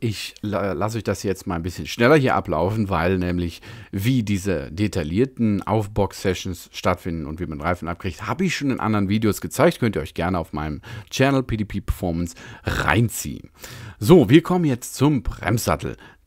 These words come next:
Das da ist ein Bremssattel. Die sehen alle etwas ähnlich aus. Manche haben Rillen, manche haben Schwillen, manche sind so und so und so geformt, aber trotzdem, sie gucken immer an der Seite von der Bremsscheibe raus. Und dieses Teil wollen wir gerne mal,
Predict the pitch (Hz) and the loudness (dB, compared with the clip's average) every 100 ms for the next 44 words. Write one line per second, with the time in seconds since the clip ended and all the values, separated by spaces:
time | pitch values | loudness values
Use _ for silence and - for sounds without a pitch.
0 | - 110 - - 113 - 95 - - 98 | -4 -4 -4 -4 -4 -4 -6 -6 -6 -2
1 | 113 107 - 80 101 90 76 117 92 92 | 2 4 4 2 0 -2 -4 -4 -6 0
2 | 143 139 - _ - 101 131 127 - 92 | 2 2 0 _ -4 2 4 4 2 -6
3 | - 98 87 - - 73 69 - - - | 0 0 0 -6 -10 -8 -8 -10 -12 -12
4 | - - - - - 139 143 113 101 104 | -14 -18 -20 -20 -2 0 2 0 0 0
5 | 104 90 - 120 135 123 101 90 71 78 | 2 0 0 4 6 6 4 -2 -4 -6
6 | 85 - 131 120 107 98 90 90 85 87 | -6 -2 4 6 6 2 -2 -4 -6 -6
7 | 82 - - - - 117 131 113 92 87 | -6 -10 -16 -16 -2 4 6 6 2 0
8 | 80 160 139 - 123 113 - - - 101 | 4 6 6 6 6 6 2 -8 -4 0
9 | 104 110 - 110 95 - - 113 196 180 | 4 4 4 0 0 -6 -6 -2 2 2
10 | 135 82 78 78 104 127 98 73 64 - | 2 0 -2 -2 0 2 2 0 -4 -2
11 | 110 101 76 65 95 117 113 67 - - | -2 0 -2 -2 2 4 4 0 -4 -18
12 | _ - - - 127 127 247 233 208 175 | _ -12 -12 -2 2 6 8 8 6 2
13 | - - 113 110 104 110 113 175 196 175 | 0 0 4 6 4 4 4 4 4 2
14 | 117 98 104 101 101 101 95 80 78 85 | 2 2 4 6 4 2 -2 -2 2 2
15 | 85 | 2